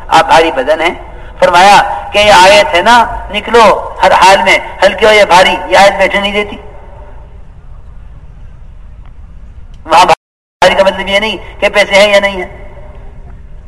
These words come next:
کہ بدن بھاری ہے کہ آیت نہیں بیٹھنے دیتی۔ آیت نے انفروا خفافا وثقالا کہ نکلو، ہلکے ہو یا بوجھل۔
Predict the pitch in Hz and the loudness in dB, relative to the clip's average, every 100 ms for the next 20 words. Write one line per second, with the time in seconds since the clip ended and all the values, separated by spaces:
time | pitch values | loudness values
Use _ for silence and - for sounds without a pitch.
0 | - - - - 165 202 202 165 185 220 | -20 -20 -12 -4 0 0 2 2 2 2
1 | 240 208 - - 190 196 185 175 175 180 | 2 0 -4 0 4 4 2 0 0 2
2 | 175 170 175 - - 165 190 190 196 202 | 0 -2 -6 -10 -4 2 2 4 0 0
3 | 185 185 170 180 180 180 160 175 165 165 | -2 -2 0 4 4 2 -2 0 2 2
4 | 165 180 185 175 139 - - 180 190 180 | 0 -4 0 0 0 -4 -2 0 2 4
5 | 170 156 135 135 | 4 0 -4 -8